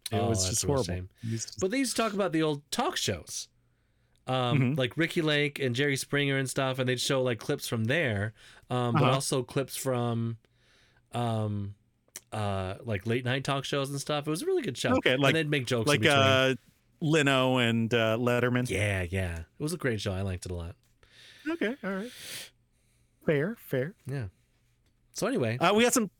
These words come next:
Speaker 1: corrections as well.
Speaker 2: Oh, good.
Speaker 1: Uh, in episode one fifty-eight, Beef Stroganoff, we mentioned poop was not white anymore.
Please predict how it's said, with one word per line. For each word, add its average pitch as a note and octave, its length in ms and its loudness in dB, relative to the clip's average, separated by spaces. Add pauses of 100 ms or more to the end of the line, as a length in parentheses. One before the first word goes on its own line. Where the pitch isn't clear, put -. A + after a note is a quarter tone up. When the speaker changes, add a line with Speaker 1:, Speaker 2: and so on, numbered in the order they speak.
(160)
Speaker 1:
corrections F#3 480 2
as B2+ 140 2
well. C#3+ 340 2
Speaker 2:
Oh, D3+ 240 0
good. G2+ 320 -2 (920)
Speaker 1:
Uh, C#3 200 0 (140)
in F#3 280 4
episode G3 340 4
one F3 140 4
fifty-eight, D#3+ 360 2
Beef D3+ 160 2
Stroganoff, C#3+ 480 2 (180)
we D3 180 2
mentioned D3+ 500 2 (560)
poop E3+ 240 2 (160)
was - 240 0
not B2+ 160 2
white A#2 220 2
anymore. E3+ 360 0